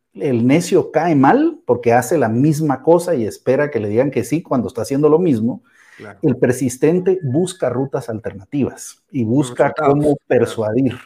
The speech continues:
Speaker 1: Entonces vino este personaje finalmente,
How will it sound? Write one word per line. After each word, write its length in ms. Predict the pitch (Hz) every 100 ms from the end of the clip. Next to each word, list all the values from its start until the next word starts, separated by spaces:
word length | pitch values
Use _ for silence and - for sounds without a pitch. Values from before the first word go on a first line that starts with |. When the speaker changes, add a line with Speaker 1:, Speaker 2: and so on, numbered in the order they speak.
| _ _ _ _ - - _
Speaker 1:
Entonces 400 | - 240 269 190
vino 340 | 262 311 254
este 220 | 247 247
personaje 640 | 247 175 147 135 151 202 208
finalmente, 840 | 147 127 151 180 151 120 226